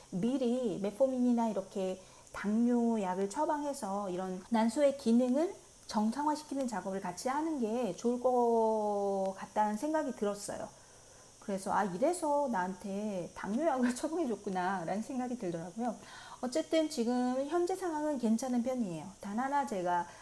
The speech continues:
몸이 건강하지 않고 나이가 많아서 그게 문제인 거지, 현재 난소 상황은 적정하게 잘 자라고 있다고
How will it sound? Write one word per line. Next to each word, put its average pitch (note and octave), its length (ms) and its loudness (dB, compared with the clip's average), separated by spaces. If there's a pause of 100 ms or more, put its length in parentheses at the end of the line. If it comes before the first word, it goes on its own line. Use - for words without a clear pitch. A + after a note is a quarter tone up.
(160)
몸이 A3+ 220 2
건강하지 G3+ 460 -2
않고 F#3 500 -2 (680)
나이가 F#3 360 2
많아서 F3+ 580 0 (1500)
그게 B3 240 8
문제인 G3 440 2
거지, G3 480 -2
현재 A#3+ 640 0
난소 G3 640 -2
상황은 A#3+ 960 -4 (240)
적정하게 C4+ 560 -2
잘 A3+ 180 -4
자라고 F#3+ 380 -4
있다고 F3 720 -4